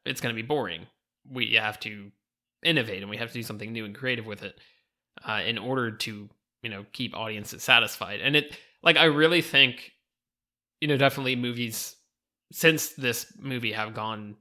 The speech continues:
a long way in kind of continuing to deconstruct horror tropes and, like, digging even further into, uh, what this movie was kinda getting at, including some of the sequels of this. I, I have seen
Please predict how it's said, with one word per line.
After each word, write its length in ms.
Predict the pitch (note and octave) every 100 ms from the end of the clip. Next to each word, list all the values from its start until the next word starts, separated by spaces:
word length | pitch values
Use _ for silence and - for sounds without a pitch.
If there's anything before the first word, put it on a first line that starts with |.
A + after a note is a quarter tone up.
| _ -
a 40 |
long 220 | A#2 G#2+ G#2
way 200 | G#2+ G#2
in 80 |
kind 120 | G#2+ G#2+
of 80 |
continuing 380 | A#2 A#2+ A#2+ A2
to 60 | G#2+
deconstruct 440 | G#2+ A2+ A2 G#2+ -
horror 380 | A3 F#3+ E3 -
tropes 380 | - E3 D#3+ A#2+
and, 80 | G#2+
like, 220 | G#2 _ _ C3+
digging 320 | G#2+ A2 G#2+
even 220 | G#2+ G#2
further 340 | - B2+ A#2
into, 520 | A2 A#2 B2 A#2+ A2 G#2+ _ _ _ _ _ _ B2
uh, 140 | G#2
what 200 | A#2 B2+
this 100 | B2
movie 160 | C3 A#2
was 100 | G#2+
kinda 160 | G#2+ G2+
getting 200 | E3+ A2
at, 140 | A2
including 340 | A2+ A#2 A#2+ A2+
some 140 | G#2
of 40 | G2+
the 40 |
sequels 360 | - A#2 G#2+ A2
of 80 |
this. 220 | G#2 G#2 -
I, 160 | G#2 - _ _ _ _ _ _ _ _
I 140 | - D#3+
have 160 | E3
seen 400 | - E3 F3+ F3+